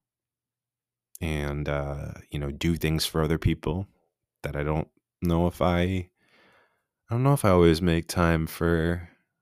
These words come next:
um, for me. But that will expand and grow, and I'll figure that out. We're coming up on time, but, um, you know, I just wanted to say, you know, if you're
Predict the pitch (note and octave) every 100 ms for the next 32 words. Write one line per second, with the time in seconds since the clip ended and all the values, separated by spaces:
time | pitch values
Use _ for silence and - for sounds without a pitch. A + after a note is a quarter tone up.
0 | _ _ - F2+ F2+ E2 F2+ _ _ _
1 | _ - F2+ E2+ - _ _ _ _ _
2 | _ _ _ _ _ _ _ _ _ _
3 | _ _ _ _ _ _ _ _ _ C#2+
4 | - F2+ E2+ E2+ - - E2 D#2+ D#2+ D#2
5 | D2+ D2+ D2+ D2 D2 - - - B1+ C#2
6 | _ _ _ _ _ _ - _ _ _
7 | _ _ _ _ _ _ _ _ _ _
8 | _ _ _ - - A#2 G#2+ G2+ G2 F2
9 | F#2+ F#2 G2+ - _ _ _ _ - D#2+
10 | D#2+ E2+ D#2+ D#2 D#2 D2+ D#2+ F#2 - E2
11 | D#2 - E2+ D#2+ D2+ D#2+ D#2 D#2+ D2 D#2
12 | D#2 D#2 - D2+ D2+ C#2+